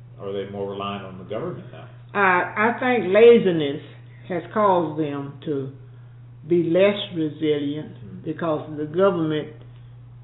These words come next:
Speaker 2: in some cases, the government had to, uh, help them because of how things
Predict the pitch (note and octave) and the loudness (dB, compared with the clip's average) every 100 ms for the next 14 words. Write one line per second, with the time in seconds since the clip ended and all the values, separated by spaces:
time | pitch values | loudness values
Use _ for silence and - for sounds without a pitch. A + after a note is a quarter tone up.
0 | - - E3+ D#3+ G#3 G#3+ F3 E3 D#3+ D#3+ | -18 -6 -6 0 0 2 2 0 -4 0
1 | F#3+ F#3 D#3+ D#3 D#3 F#3 A3 G#3 - - | 2 2 0 -6 -6 -2 0 0 0 -4
2 | B2+ B2+ - - - - - - - E3 | -4 -6 -16 -20 -20 -20 -20 -18 -12 -8
3 | D3+ D3 C#3 C#3 C3+ - - - - - | -6 -6 -6 -8 -12 -18 -20 -20 -20 -20
4 | - - - - F#3 - D#3 C3+ C#3 - | -20 -20 -12 -4 -4 -4 -10 -10 -10 -12
5 | - - - D#3 D3+ D3+ D3+ C#3 C#3+ C3+ | -16 -20 -12 -12 -6 -4 -4 -4 -10 -10
6 | - E3+ D#3+ D3 D3 C#3+ - - - E3 | -8 -4 0 0 -2 -8 -14 -20 -12 -4
7 | E3 D#3 | -2 -2